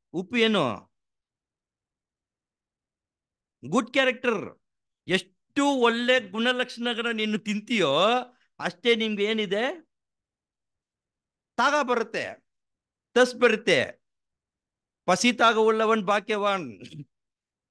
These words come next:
ಅಲ್ವನ್ರಿ? ಎಷ್ಟು ನಾವು ಒಳ್ಳೆ ಗುಣ ನಾವು ತಿಂತಾ ಇದ್ದೀವೋ ಅಷ್ಟೇ ಯೇಸು ಸ್ವಾಮಿನ ಉಪದೇಶ,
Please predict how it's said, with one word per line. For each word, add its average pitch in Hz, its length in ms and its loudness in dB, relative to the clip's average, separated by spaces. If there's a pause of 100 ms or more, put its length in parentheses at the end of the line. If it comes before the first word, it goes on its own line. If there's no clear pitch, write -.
(960)
ಅಲ್ವನ್ರಿ? 175 640 -2 (540)
ಎಷ್ಟು 247 800 0
ನಾವು 226 400 0 (640)
ಒಳ್ಳೆ 202 380 -2
ಗುಣ 214 240 -6
ನಾವು 190 420 -4
ತಿಂತಾ 180 400 -6
ಇದ್ದೀವೋ 156 640 0 (460)
ಅಷ್ಟೇ - 560 -2
ಯೇಸು 196 360 0
ಸ್ವಾಮಿನ 180 380 -2
ಉಪದೇಶ, 165 640 -4